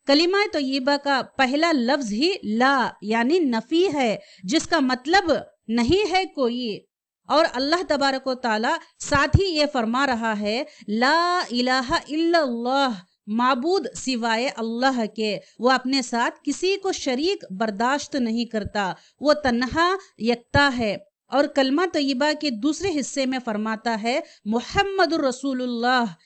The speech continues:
यानी मोहम्मद सल्लल्लाहु अलैहि वसल्लम अल्लाह के रसूल हैं। अल्लाह पाक ने किसी का नाम भी अपने नाम के साथ पसंद नहीं फरमाया सिवाय मोहम्मद सल्लल्लाहु अलैहि वसल्लम के,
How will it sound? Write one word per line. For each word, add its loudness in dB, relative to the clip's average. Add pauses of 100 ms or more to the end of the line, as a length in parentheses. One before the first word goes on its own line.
(160)
यानी 2 (220)
मोहम्मद 2
सल्लल्लाहु -2
अलैहि -2
वसल्लम -2 (120)
अल्लाह -2
के -4
रसूल -2
हैं। -6 (500)
अल्लाह 2
पाक 0
ने -2
किसी -4
का 0
नाम 0
भी -2 (480)
अपने 2
नाम 2
के 0
साथ -2 (120)
पसंद -2
नहीं -2
फरमाया -4 (200)
सिवाय 0
मोहम्मद 0
सल्लल्लाहु 0
अलैहि 0
वसल्लम 0
के, -2